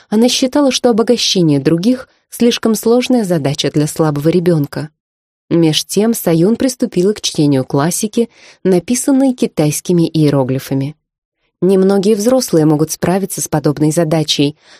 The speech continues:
но Саюн нравилось погружаться в чтение книги, передаваемой из рук в руки тысячи лет, и находить глубокое значение. Небо полнится штормами,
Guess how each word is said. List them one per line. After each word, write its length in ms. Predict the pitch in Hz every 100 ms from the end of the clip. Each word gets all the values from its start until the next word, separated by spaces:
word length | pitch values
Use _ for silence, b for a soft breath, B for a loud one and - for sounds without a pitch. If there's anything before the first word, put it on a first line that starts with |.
| b
но 200 | 180 165
Саюн 540 | - 151 147 190 233 - b b
нравилось 540 | 220 226 190 131 127
погружаться 640 | - 139 143 135 185 - 156
в 80 |
чтение 460 | - - 147 147 131
книги, 540 | - 156 180 196 190 - _ _
передаваемой 680 | - 202 180 214 269 247 240
из 280 | - 214 196
рук 260 | 240 262 -
в 80 | 160
руки 320 | 151 - 151 -
тысячи 460 | 160 - 180 -
лет, 360 | 131 127 127 - _ _ _
и 100 | 196
находить 680 | 156 - 143 127 170 - - -
глубокое 560 | 151 135 185 - 175
значение. 720 | 143 147 - - 131 131 127 - _ _ _ _ _ _ _ _ -
Небо 460 | 170 202 254 247
полнится 600 | - 190 196 190 180 185
штормами, 760 | - - 151 143 147 147 147